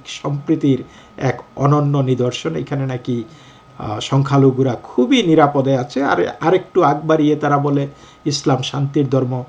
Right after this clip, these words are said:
ইসলামে, আহ, সংখ্যালঘুরা হেফাজতে থাকে। আমাদের নবীজি বলে গেছে সংখ্যালঘুদেরকে নিরাপত্তা দিতে,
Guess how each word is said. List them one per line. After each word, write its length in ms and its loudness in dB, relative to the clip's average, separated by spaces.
ইসলামে, 540 0
আহ, 240 -10
সংখ্যালঘুরা 760 4
হেফাজতে 560 -2
থাকে। 320 -4
আমাদের 320 -2
নবীজি 400 4
বলে 240 4
গেছে 360 -2
সংখ্যালঘুদেরকে 840 0
নিরাপত্তা 540 2
দিতে, 380 2